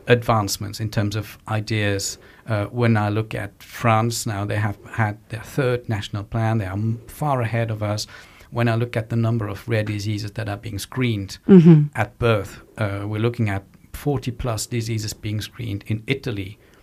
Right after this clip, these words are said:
Speaker 1: versus four diseases, so ten times less in Luxembourg. So we're looking at a vast difference, and Luxembourg has to catch up some, uh, of this, uh, uh, of, of this, um, effects.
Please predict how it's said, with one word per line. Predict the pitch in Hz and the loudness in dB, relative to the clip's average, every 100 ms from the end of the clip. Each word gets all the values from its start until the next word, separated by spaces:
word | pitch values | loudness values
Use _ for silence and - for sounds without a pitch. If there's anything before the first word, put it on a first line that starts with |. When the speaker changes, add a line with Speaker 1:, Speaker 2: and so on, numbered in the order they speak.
| - _ | -20 _
Speaker 1:
versus | 120 110 120 110 | -4 -2 -2 -6
four | - - 131 127 | -6 -2 -2 0
diseases, | 120 107 110 104 110 110 - - - _ _ _ | 0 -2 -6 -8 -10 -10 -10 -12 -16 _ _ _
so | - | -16
ten | 110 123 | -2 -2
times | 113 101 101 | -2 -6 -6
less | 104 - - | -8 -10 0
in | 113 117 | 2 2
Luxembourg. | 123 - 101 95 95 - - - - | -2 -4 -4 -6 -12 -16 -20 -20 -2
So | 123 123 | 2 4
we're | 131 | 6
looking | 143 160 156 131 | 6 6 6 2
at | 123 | 2
a | |
vast | 113 113 143 139 - | 0 0 0 0 -6
difference, | 139 110 104 | -4 -4 -2
and | 110 | -2
Luxembourg | 117 120 123 117 | -2 -2 -4 -4
has | 123 123 | -4 -4
to | - | -6
catch | - 120 113 | -8 -6 -4
up | 104 - | -6 -6
some, | - 104 101 - - - - - | -2 0 -2 -6 -20 -20 -20 -6
uh, | 107 107 107 | -4 -4 -2
of | 101 110 | -4 0
this, | 104 98 - | -2 -2 -2
uh, | 113 98 98 98 101 104 95 _ _ - - | 0 0 -2 -4 -6 -10 -12 _ _ -20 -8
uh, | 117 113 - - - - 123 - - | -8 -8 -14 -18 -18 -14 -14 -14 -6
of, | 110 113 | -6 -4
of | 101 | -6
this, | 104 98 - 110 | -4 -6 -6 -4
um, | 98 95 95 95 95 - - 135 120 | -2 0 -2 -4 -6 -12 -20 -16 -10
effects. | 107 135 - - | -4 -2 -2 -8